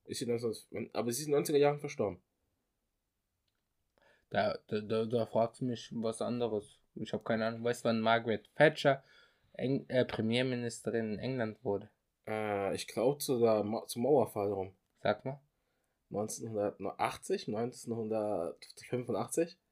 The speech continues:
Speaker 2: Neunzehnhundertneunundsiebzig.
Speaker 1: Neunundsiebzig.
Speaker 2: Im gleichen Jahr, in dem Mutter Teresa Friedensnobelpreis
Speaker 1: Da war
Speaker 2: bekommen hat.
Speaker 1: Margaret Thatcher Premierministerin.
Speaker 2: Ja, ganz genau.
Speaker 1: Ah, okay, krass.
Speaker 2: Ja, das war so eine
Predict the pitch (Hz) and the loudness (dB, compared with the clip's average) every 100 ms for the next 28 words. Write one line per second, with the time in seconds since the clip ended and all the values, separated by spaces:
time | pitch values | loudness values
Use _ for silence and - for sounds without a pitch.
0 | - 135 135 139 131 131 123 123 117 120 | -2 0 2 0 2 2 2 0 -4 -8
1 | - - 98 - _ _ _ _ _ _ | -6 -6 -6 -8 _ _ _ _ _ _
2 | _ _ _ _ - 123 120 113 104 127 | _ _ _ _ -20 -16 -16 -14 -8 -2
3 | 135 123 143 147 147 127 123 123 123 120 | 0 4 6 6 4 4 4 2 0 0
4 | 120 120 127 117 113 117 113 113 107 - | 0 0 2 2 2 0 2 2 2 0
5 | - 113 107 - 104 92 98 101 - - | -2 -2 0 -2 -4 -4 -10 -14 -16 -20
6 | _ _ _ _ _ - 160 175 151 165 | _ _ _ _ _ -8 -2 2 4 2
7 | 160 139 151 147 156 139 135 135 135 127 | 2 0 0 2 0 0 -2 -2 0 2
8 | 131 131 139 120 - - - 139 139 139 | 4 6 6 4 -4 -6 2 2 2 -2
9 | 123 113 _ _ - 139 120 - - 107 | -2 -4 _ _ -8 -4 -4 -6 -8 -8
10 | - 110 - _ 95 110 - _ - 117 | -8 -12 -12 _ -6 -6 -6 _ -4 -2
11 | 95 95 92 156 143 143 151 151 143 147 | 0 2 6 6 6 6 6 8 8 6
12 | 143 131 131 | 8 6 6